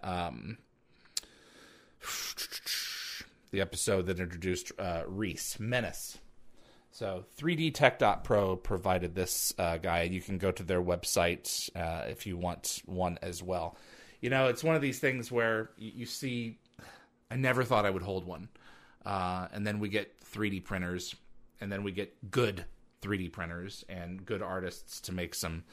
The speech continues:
some cool stuff with them. And now here they are, willed into solid reality. Shipping's a bit of a bear, let me tell you, because of the legs.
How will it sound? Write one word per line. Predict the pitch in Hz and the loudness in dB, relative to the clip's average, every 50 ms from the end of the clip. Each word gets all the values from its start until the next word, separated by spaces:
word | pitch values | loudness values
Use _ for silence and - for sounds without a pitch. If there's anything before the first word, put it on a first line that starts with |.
| - - - - - - | -20 -20 -20 -20 -12 -8
some | - - 95 95 | -4 -2 -2 -2
cool | - - 113 98 | 0 0 2 2
stuff | 92 - - 95 87 - - | 2 2 2 2 2 2 2
with | 92 90 - | -2 -2 0
them. | 90 85 87 | -2 0 0
And | 87 90 92 | 0 2 2
now | 95 92 87 90 92 90 90 - - - - - - - - - - - - - | 2 2 2 2 2 0 -2 -4 -14 -20 -20 -20 -20 -20 -20 -20 -20 -18 -8 -2
here | 107 101 | 2 6
they | 98 104 | 8 10
are, | 107 104 101 95 92 | 10 12 10 10 8
willed | 90 101 104 113 110 107 | 6 6 8 8 8 8
into | 98 95 101 | 6 2 2
solid | 98 - - 98 92 92 95 90 | 2 4 6 6 6 4 4 0
reality. | 95 92 92 92 92 92 90 82 76 - - - - - - - - - - - | 2 2 2 2 2 2 0 -2 -6 -12 -16 -20 -20 -20 -20 -20 -20 -20 -18 -10
Shipping's | - - - - - - 143 131 117 113 | -4 0 2 2 4 4 4 4 4 2
a | 104 | 4
bit | 120 113 | 6 6
of | 113 98 | 6 6
a | 98 | 4
bear, | 85 87 104 104 101 98 87 85 85 | 2 2 2 2 4 4 2 2 0
let | 90 95 95 | 0 -2 -2
me | 92 87 | -4 -4
tell | - - - 101 92 | -4 0 4 4 4
you, | 85 80 80 | 4 2 0
because | 80 87 85 - 98 90 90 | -2 -4 -2 0 0 0 0
of | 85 | -2
the | 80 90 | -4 -2
legs. | 85 90 92 90 82 80 80 78 - - - | -2 0 0 0 -2 -2 -2 -2 -4 -4 -4